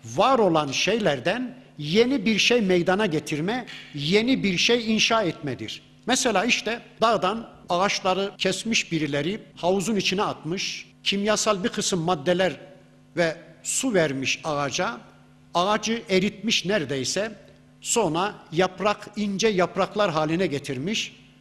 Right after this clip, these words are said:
sonra matbaaya gelmiş, birileri yazı yazmış, birileri basmış, birileri ciltlemiş ve işte karşımıza bir kitap çıkmış.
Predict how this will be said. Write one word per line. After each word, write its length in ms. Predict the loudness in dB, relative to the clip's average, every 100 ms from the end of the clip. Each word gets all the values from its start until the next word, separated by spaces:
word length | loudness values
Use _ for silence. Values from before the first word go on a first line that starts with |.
| -18
sonra 520 | -2 2 2 2 -2 -4
matbaaya 600 | -2 -2 0 2 2 2
gelmiş, 640 | 0 -2 -2 -2 -4 -6 -16 -20 _ -2
birileri 540 | 0 2 2 2 0 -2
yazı 320 | 0 0 2
yazmış, 640 | -2 -2 -4 -4 -4 -4 -2
birileri 600 | 0 2 0 -2 -6 -8
basmış, 720 | -2 -2 -2 -6 -4 -4 -2
birileri 500 | 0 2 0 -2 -4 -2
ciltlemiş 840 | -2 -2 -2 -2 0 0 -2 -8 -20 -8 -4
ve 100 | -2
işte 260 | -2 -2
karşımıza 680 | -2 -2 -2 -4 -4 -4 -6 -10 -20 -14 -6
bir 200 | -4 -2
kitap 360 | -2 -2 -2
çıkmış. 600 | -4 -4 -2 -2 -2 -6